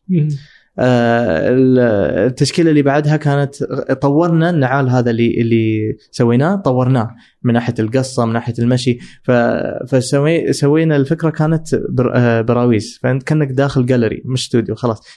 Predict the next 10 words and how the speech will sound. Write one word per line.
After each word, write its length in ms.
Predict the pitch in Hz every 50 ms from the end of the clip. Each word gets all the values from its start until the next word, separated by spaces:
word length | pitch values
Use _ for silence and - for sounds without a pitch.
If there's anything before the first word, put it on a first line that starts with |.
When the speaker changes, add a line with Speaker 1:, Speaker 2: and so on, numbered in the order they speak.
| -
Speaker 2:
استوديو 300 | - - 165 160 143 147
المرحلة 320 | 139 135 131 123 - 127 123
الأولى، 380 | 127 117 143 151 170 185 190 190 - - - _ _ _ -
المرحلة 320 | - 135 151 143 131 147 135
الثانية 360 | 127 135 - 139 135 135 120
الجاليري. 500 | 117 117 127 120 113 110 - - - - _ -
تدخل 280 | - 170 160 139 135 123
Speaker 1:
مم. 80 | 120
Speaker 2:
جاليري 400 | 117 127 139 147 147 151 165 165
وتشوف 460 | 139 123 - - 135 131 120 - -